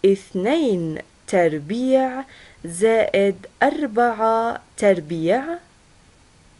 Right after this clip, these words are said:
زائد أربعة تربيع، ولدينا ثلاثة نقاط بيانات من جديد، إذن هذا واحد زائد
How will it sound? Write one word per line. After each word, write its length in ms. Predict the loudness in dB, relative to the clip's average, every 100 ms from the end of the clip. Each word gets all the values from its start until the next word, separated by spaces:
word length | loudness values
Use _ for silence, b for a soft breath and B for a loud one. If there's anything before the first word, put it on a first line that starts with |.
| _ _ _ -20 _ -20 -20 _ _ _ _ -8
زائد 360 | -2 0 0 -2
أربعة 380 | -2 -4 -4
تربيع، 680 | -6 -2 -2 -2 -6 -4 -2
ولدينا 540 | 0 2 2 2 0 -2
ثلاثة 440 | -2 -2 0 -4 -4
نقاط 400 | -8 -6 -4 -4 2
بيانات 840 | 2 2 0 -4 -4 -4 -8 -8
من 240 | -4 -4
جديد، 680 | 0 0 -2 -4 -4 -4 -6 B B B -2
إذن 280 | 0 0 -2
هذا 460 | -2 -4 -2 -2
واحد 640 | 0 0 0 -2 -4 -4 -4 -4
زائد 360 | 0 2 0